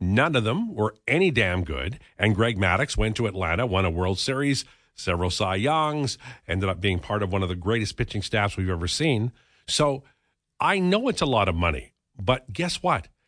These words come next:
You pay the really, really elite talent,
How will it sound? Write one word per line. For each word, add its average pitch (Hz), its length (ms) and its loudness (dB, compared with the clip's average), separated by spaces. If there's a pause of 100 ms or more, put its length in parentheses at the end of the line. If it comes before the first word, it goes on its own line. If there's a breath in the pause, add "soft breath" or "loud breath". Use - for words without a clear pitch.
(100)
You 139 160 -2
pay 156 800 -2 (240)
the 120 200 0
really, 123 520 2
really 117 480 0
elite 110 440 2
talent, 98 500 -2